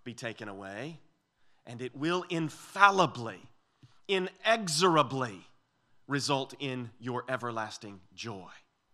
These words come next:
Now, I think that's a word for us, right? Because all of us are tempted, aren't we, to look at our lives and to say, "I'm not getting everything that I want.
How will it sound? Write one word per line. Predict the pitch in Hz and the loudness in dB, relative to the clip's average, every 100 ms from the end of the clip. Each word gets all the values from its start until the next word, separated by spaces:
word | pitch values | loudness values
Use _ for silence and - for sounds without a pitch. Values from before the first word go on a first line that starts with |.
| _ _ _ _ _ | _ _ _ _ _
Now, | 170 | -6
I | 185 | -6
think | 151 107 | -8 -10
that's | 104 92 | -12 -12
a | |
word | 92 98 - | -12 -12 -12
for | 85 | -16
us, | 76 - - - _ | -14 -18 -20 -20 _
right? | 107 156 - - _ - | -10 -10 -12 -20 _ -14
Because | 147 175 | -4 -2
all | 175 226 254 | 2 4 4
of | 151 | 0
us | 131 165 | -2 -4
are | 151 | -6
tempted, | 156 135 135 | -6 -8 -6
aren't | 143 180 | -4 -4
we, | 110 - _ _ _ - | -8 -18 _ _ _ -16
to | - | -6
look | 160 202 | -4 -2
at | 240 | 4
our | 233 233 | 6 6
lives | 240 196 131 - - - _ _ - | 4 2 -4 -12 -16 -16 _ _ -8
and | 170 | -6
to | |
say, | 165 196 185 180 160 - - 226 | -4 -2 0 0 -4 -10 -10 0
"I'm | 311 | 2
not | 311 302 | 2 0
getting | 294 269 | -4 -2
everything | 285 277 277 269 | -2 -2 -6 2
that | 277 | 6
I | 269 | 6
want. | 254 269 220 - - | 6 4 4 2 -8